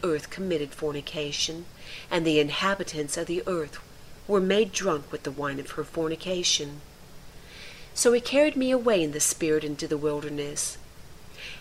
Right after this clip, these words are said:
And I saw a woman sitting on a scarlet beast,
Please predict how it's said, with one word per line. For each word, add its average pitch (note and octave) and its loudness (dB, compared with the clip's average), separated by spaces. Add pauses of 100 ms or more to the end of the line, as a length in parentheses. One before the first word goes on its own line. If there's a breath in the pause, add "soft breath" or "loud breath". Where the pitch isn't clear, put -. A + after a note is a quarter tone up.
And F3+ 6
I D#3 8
saw G3 6
a A3+ 6
woman E3+ 0
sitting D#3 0
on D3+ 0
a D#3 -2
scarlet F#3 2
beast, D3 0